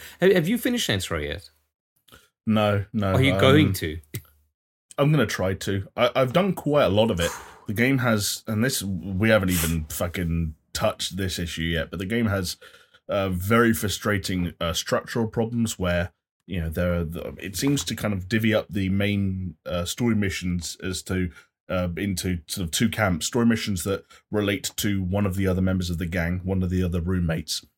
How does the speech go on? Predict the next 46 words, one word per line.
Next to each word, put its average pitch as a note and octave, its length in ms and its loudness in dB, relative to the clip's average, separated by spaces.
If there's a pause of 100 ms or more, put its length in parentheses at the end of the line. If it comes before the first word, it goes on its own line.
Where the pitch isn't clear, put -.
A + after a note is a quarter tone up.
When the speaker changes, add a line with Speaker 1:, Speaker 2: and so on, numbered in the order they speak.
(160)
Speaker 2:
and F#2+ 140 -4
kind F#2+ 120 2
Speaker 1:
Yeah. F#2 60 -2
Speaker 2:
of F#2 60 -6
follow G2 440 0
along F2+ 300 2
their F2 240 2 (160)
story F#2+ 320 -2
paths. E2 460 -6 (340)
Um, F#2 400 2 (300)
and G2 260 2
story A#2 220 4
missions G2+ 380 2
that - 100 -6
relate F#2 480 -4
to F#2 440 0
the G2 140 -6
gang G#2 380 2
and F#2 100 0
the E2+ 60 0
progression G#2+ 560 0
of E2+ 80 -2
the F#2+ 80 -2
gang F#2 400 0
and F#2 200 0
their F#2+ 220 0
battle F#2+ 480 -2
against F2+ 380 -4
this - 300 -4 (280)
group F#2+ 220 -2
called F2 240 -4
Marshall, F2+ 440 -2
who F2 120 -6
are E2+ 60 0
kinda F2 200 -4
like D#2+ 280 -6 (360)
the, E2+ 240 -2
sort D#2+ 180 -6
of D#2 60 -6
like E2 180 -6
the F2+ 60 -6
military, F2 640 -2
um, D#2 460 -4 (440)
the, F2 160 -8
the, F2+ 180 -6
the, F2 120 -8